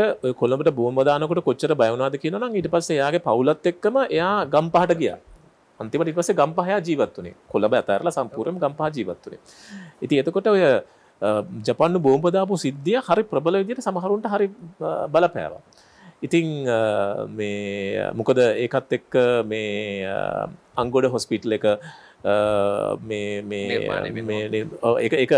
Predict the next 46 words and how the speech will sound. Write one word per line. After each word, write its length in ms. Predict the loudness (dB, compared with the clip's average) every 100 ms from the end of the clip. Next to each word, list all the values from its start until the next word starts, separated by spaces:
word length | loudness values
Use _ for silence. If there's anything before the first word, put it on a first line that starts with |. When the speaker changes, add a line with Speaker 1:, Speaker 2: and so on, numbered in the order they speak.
| 4
Speaker 1:
ඒක, 120 | 0 0
ඒකට 260 | 2 2
බෝම්බ 200 | 4 4
වැටෙනවා 320 | 4 2 2
අය. 80 | 0
Speaker 2:
වැටෙනවා. 260 | -2 -6 -20 -12
Speaker 1:
ඒ 120 | -4
කියන්නේ, 200 | -4 -4 -12 -20 -8
අ, 140 | -6
මේ, 340 | -2 0 0 -2
මේ 120 | -4
කොළඹට 420 | 0 2 4 2
බෝම්බ 240 | 2 2 4
දාන 220 | 2 2
එකට 240 | 0 0 0
මෙයා 200 | 0 0
වෙලා 260 | 0 2 2
මේ 200 | 0 -2 -2
අ-, 260 | -4 -6 -4
අංගොඩ, 380 | -2 0 2 4 4 2
ම්, 200 | -4 -14 -8
හොස්පිටල් 400 | -8 -6 -4 -4
එකට, 160 | -2
අ, 300 | 0 0 -2
මේ 160 | -4 -4
හම්බෙන් 380 | -4 -2 -2 -2
බෝම්බ 240 | -4 0
වැටෙනවා. 320 | -2 -2 -10 -18 _ -20 -20 -20 -20 -6
අ, 140 | -2 0 0 -2 -2
ඉතින් 300 | -4 -2 -2
එක, 180 | -2 -2
අ, 240 | -2 0 0
තව 160 | -2
කතාවක් 360 | 0 0 0 0
කියන්න 260 | -2 0 0
ඕන 220 | 0 0
මේ 180 | -2 0
එක 140 | 2
දවසක් 420 | 2 2 0 -2
ඕක 120 | -2 0
ගැන 160 | 0
කතා 260 | 0 0 2
කර 160 | 0
කර 120 | -2 -4
ඉද්දී 440 | -4 -2 -2 -4
මේ, 280 | -4 -4 -4